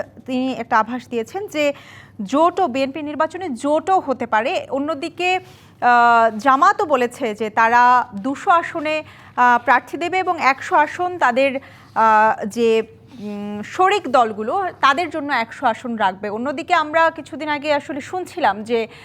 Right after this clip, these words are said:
গণ অধিকার পরিষদ এবং এনসিপি জোট হবে, এরকম একটা কথাও শোনা যাচ্ছিল।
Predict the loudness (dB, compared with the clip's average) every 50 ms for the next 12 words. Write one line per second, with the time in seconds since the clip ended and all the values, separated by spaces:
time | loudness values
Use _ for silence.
0 | -20 -16 -2 2 2 4 4 2 0 0 -2 -2 0 0 0 0 0 -2 -4 -4
1 | -2 -2 -2 -2 -2 -2 -4 -4 -4 -4 -4 -4 -4 -4 -6 -8 -8 -8 -6 -8
2 | -6 -2 0 2 2 2 0 0 0 0 0 2 0 -2 -2 -2 -2 -2 0 0
3 | -2 -2 -4 -4 -2 0 0 0 0 0 -2 -2 -2 -4 -6 -6 -6 -6 -8 -10
4 | -10 -10 -12 -8 -6 -6